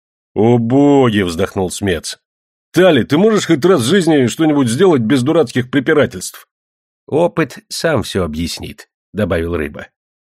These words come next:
«Так будет гораздо поучительнее». «Но почему я должен оказывать услуги какому-то вонючему Натану?» Смец резко встал. «Я сам скажу,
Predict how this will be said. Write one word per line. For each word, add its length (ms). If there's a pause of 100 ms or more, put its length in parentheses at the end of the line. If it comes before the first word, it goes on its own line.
(140)
«Так 240
будет 300
гораздо 440
поучительнее». 840 (560)
«Но 140
почему 360
я 60
должен 320
оказывать 480
услуги 400
какому-то 480
вонючему 560
Натану?» 540 (480)
Смец 560
резко 340
встал. 380 (400)
«Я 220
сам 240
скажу, 440